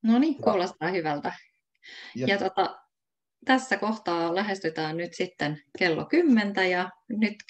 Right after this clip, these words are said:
Speaker 1: kysymykset ja kommentit oli jo mennyt. Me kiitos, kiitos Laidi on nyt tässä sitten kaikille, eli kiitoksia kovasti omasta puolesta ja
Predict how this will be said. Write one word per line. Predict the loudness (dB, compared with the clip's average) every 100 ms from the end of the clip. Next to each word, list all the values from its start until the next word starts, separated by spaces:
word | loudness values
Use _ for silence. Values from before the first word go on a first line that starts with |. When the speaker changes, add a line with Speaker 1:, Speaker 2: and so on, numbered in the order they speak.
| _ -2
Speaker 1:
kysymykset | 4 4 4 0
ja | 0
kommentit | 0 4 6 6 2 0
oli | 0
jo | -2
mennyt. | 0 -2 -2
Me | -6
kiitos, | 0 2 2 2 -4 -14 -18 -18 0
kiitos | 2 4 4
Laidi | 4 4 2
on | 0
nyt | -2 0
tässä | -2 -2
sitten | -2 -2 0
kaikille, | 2 2 2 -2
eli | -2
kiitoksia | 0 0 -2 -4 -6 -4
kovasti | -4 -6 -4
omasta | 2 4 2 -2
puolesta | -2 -2 -4 -6
ja | -6 -6